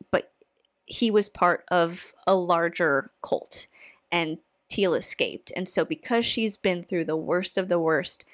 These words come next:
that's why she's qualified to help people. And I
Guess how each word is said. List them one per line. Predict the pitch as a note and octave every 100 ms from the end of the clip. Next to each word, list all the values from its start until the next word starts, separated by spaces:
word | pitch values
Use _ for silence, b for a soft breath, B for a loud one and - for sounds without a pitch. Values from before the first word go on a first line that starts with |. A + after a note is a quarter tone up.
| b b
that's | F#3 F3+ -
why | F#3 E3
she's | - F#3
qualified | - F3+ D#3+ E3+ - D#3+ D#3+ - b b _
to | - F3
help | - E3 -
people. | - - - - G3 B B B
And | -
I | E3+ E3